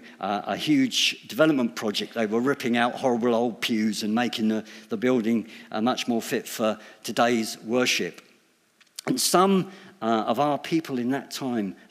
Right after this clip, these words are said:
double tithed. They, for a season, increased their tithe. They doubled what they were giving.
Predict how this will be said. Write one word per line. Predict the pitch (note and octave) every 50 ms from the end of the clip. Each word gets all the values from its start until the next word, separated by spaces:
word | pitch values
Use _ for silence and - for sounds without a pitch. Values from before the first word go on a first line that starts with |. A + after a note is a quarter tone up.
| - -
double | - D3+ C#3+ C3 D3 C#3 C3 A#2 - - - _
tithed. | - - - C#3+ C3+ A2+ F#2+ F#2 E2+ - - - - - - _ _ _ _ _ _ _ _ _ _ _ _ _ _ _ _ -
They, | C#3 C#3 C#3+
for | C3+ - - D3 C3+
a | B2+
season, | - - F3+ F3+ F#3 F3 C#3+ - G#2+ G2 A2
increased | A2 - C#3+ B2+ - - - - E3 E3+ E3 D#3 - - -
their | - - B2+ A#2+
tithe. | A2+ - - - B2+ C3 A#2+ G2+ F#2
They | - G#2 G#2+ - - -
doubled | - E3 E3 D3 D3+ C#3 A#2 - - - - -
what | A2+ B2 B2+ A#2+ - - - - - _ _ _ -
they | A#2+ A#2 A2+ A2 G#2+ G#2+ - - - -
were | - F#2+
giving. | F#2+ - B2+ A#2 G2 F#2 E2 D#2+ D#2+ C#2+